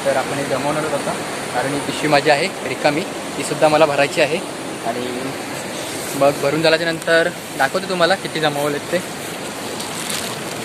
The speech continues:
तर मित्रांनो, हा बघा खुबा तुम्ही एकदम जवळून पाहू शकता. तर आता मी काढतो.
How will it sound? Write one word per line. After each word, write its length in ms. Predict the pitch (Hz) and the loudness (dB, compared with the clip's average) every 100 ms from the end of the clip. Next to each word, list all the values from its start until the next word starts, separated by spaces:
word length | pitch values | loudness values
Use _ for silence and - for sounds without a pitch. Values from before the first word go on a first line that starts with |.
| - - - - - - - - - - - - - - - - - - - - | -6 -6 -4 -4 -2 -4 -4 -6 -6 -6 -6 -6 -6 -4 -4 -4 -4 -6 -4 -4
तर 80 | |
मित्रांनो, 360 | 123 123 139 147 | -4 -4 -4 -2
हा 80 | 131 | -2
बघा 200 | 139 165 | -2 -4
खुबा 300 | - 131 131 | -4 -2 -2
तुम्ही 220 | 131 135 151 - - - - - - - - - | -2 -4 -4 -6 -8 -10 -10 -10 -10 -10 -8 -8
एकदम 120 | 120 | -6
जवळून 380 | 120 117 120 127 | -6 -6 -6 -4
पाहू 160 | 123 127 | -4 -4
शकता. 320 | 123 - 139 - - - - - - - - - - | -6 -6 -6 -6 -8 -10 -10 -10 -10 -10 -10 -8 -8
तर 80 | 127 | -6
आता 100 | 131 | -6
मी 80 | 135 | -6
काढतो. 420 | 135 127 127 | -6 -6 -4